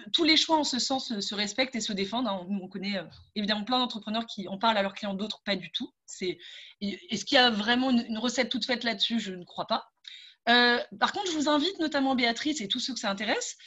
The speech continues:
euh, Ashop, euh, en partenariat avec T-Business, lance, euh, tout un parcours e-learning gratuit, euh, de formation. Euh, un des, le premier module va être lancé aujourd'hui.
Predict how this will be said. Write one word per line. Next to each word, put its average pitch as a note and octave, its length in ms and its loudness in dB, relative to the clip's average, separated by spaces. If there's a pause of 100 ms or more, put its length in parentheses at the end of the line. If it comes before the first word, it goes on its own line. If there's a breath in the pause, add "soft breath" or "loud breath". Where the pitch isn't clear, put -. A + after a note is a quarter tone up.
(320 loud breath)
euh, A3 840 0 (240 loud breath)
Ashop, E4 380 2
euh, A#3 240 6
en A#3 120 0
partenariat C4+ 440 4
avec A#3 140 2
T-Business, C#4 720 4 (160)
lance, C4+ 560 4 (180)
euh, A3+ 340 6 (280 loud breath)
tout F#4 220 -2
un C4 720 8
parcours E4 420 4 (140)
e-learning D#4 720 8 (360 soft breath)
gratuit, D4+ 580 4 (340)
euh, A3 260 6
de G#3 120 2
formation. C#4+ 720 4 (160)
Euh, G3+ 380 2
un B3+ 120 4
des, A#3 80 2
le A3 120 4
premier C#4+ 260 4
module C#4 260 6
va A#3 120 8
être G#3+ 120 -2
lancé A3+ 380 0
aujourd'hui. A#3+ 540 2